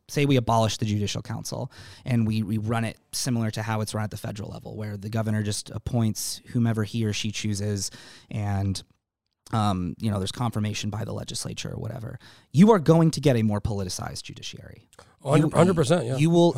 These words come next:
Speaker 1: you will
Speaker 2: Hundred percent.
Speaker 1: get, you will get judges and justices that, c-, as compared to the composition of the judiciary today, I think are more vocal about their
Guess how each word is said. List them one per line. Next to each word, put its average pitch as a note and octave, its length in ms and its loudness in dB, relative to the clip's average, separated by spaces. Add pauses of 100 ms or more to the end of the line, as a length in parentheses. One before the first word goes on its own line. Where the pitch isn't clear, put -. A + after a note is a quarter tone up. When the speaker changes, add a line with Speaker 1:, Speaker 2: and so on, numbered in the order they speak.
(100)
Speaker 1:
you D3 100 2
will E3 80 4
Speaker 2:
Hundred D#3 140 4
percent. - 0 -
Speaker 1:
get, A#2 320 -2 (960)
you B2 160 0
will A#2 140 0 (240)
get - 300 -4
judges C3 440 2
and C#3 140 2
justices G2 800 -2 (680)
that, G#2+ 580 -2 (1300)
c-, - 100 -6
as B2 220 0
compared C#3+ 420 0
to C3+ 60 -4
the A#2+ 80 -4
composition A#2 500 -2
of G#2+ 60 0
the A2 60 -2
judiciary G#2 540 -4
today, F#2 540 -6 (2750)
I A#2 100 -2
think A#2 460 -2
are A2 160 0
more A2 420 2
vocal A#2 600 0
about A2+ 440 -2
their G#2+ 540 -2